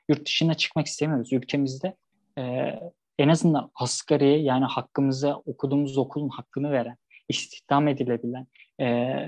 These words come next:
temel ihtiyaçlarının karşılanacağı bir ülkede yaşamak istiyoruz.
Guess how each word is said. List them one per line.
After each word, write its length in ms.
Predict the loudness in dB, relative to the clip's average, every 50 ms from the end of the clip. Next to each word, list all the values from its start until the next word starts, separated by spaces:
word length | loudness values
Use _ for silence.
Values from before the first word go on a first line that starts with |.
| -8 -12 -14 -16 -18 _ _ _
temel 320 | -2 2 4 4 4 4
ihtiyaçlarının 760 | 2 0 0 0 -2 -2 -2 -2 -2 -2 -2 0 0 0 -2 -2
karşılanacağı 840 | -2 -2 -2 -2 -2 -4 -4 -2 -2 -2 -2 -2 -2 -2 0 0
bir 100 | 0 0
ülkede 480 | 0 -2 -4 -6 -6 -6 -4 -6 -8 -10 _ _
yaşamak 440 | -4 -2 -2 -2 -2 -2 -4 -4 -6
istiyoruz. 540 | -10 -14 -8 -6 -6 -6 -6 -6 -10 -14